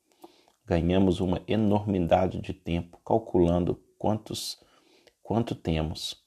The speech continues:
não temos, queremos ou podemos ter, e quanto todos os outros têm,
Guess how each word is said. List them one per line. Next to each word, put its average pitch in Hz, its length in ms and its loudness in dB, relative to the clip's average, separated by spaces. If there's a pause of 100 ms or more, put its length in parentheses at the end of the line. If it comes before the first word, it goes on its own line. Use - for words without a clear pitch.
(960)
não 92 240 4
temos, 85 640 -2 (140)
queremos 92 680 4 (600)
ou 107 100 6
podemos 80 460 2
ter, 85 260 0 (640)
e - 80 -4
quanto 185 420 2
todos 120 640 4
os 110 160 0
outros - 400 2
têm, 82 340 -2